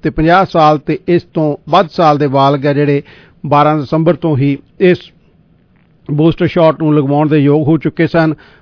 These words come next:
ਬਹੁਤੇ ਲੋਕਾਂ ਨੇ already ਬੂਸਟਰ ਸ਼ਾਟ ਆ ਜਿਹੜਾ ਉਹ ਲਗਵਾ ਲਿਆ। ਪਹਿਲਾਂ ਇਹ ਯੋਗਤਾ ਚਾਰ ਜਨਵਰੀ ਤੋਂ ਹੋਣੀ ਸੀ, ਪਰ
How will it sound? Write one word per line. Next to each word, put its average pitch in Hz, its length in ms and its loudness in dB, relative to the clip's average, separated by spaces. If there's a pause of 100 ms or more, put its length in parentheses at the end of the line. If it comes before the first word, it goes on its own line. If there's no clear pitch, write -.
(120)
ਬਹੁਤੇ 156 240 2
ਲੋਕਾਂ 156 280 2
ਨੇ 151 140 2
already 151 640 2
ਬੂਸਟਰ 147 300 -2
ਸ਼ਾਟ 139 380 -2
ਆ 143 80 0
ਜਿਹੜਾ 139 200 0
ਉਹ 147 300 -2 (100)
ਲਗਵਾ 143 300 2
ਲਿਆ। 165 280 2 (340)
ਪਹਿਲਾਂ 160 380 2
ਇਹ 151 120 -4
ਯੋਗਤਾ 147 560 0 (120)
ਚਾਰ 156 280 4
ਜਨਵਰੀ 147 320 -2
ਤੋਂ 156 160 -4
ਹੋਣੀ 151 260 0
ਸੀ, 160 340 0 (160)
ਪਰ 135 180 -2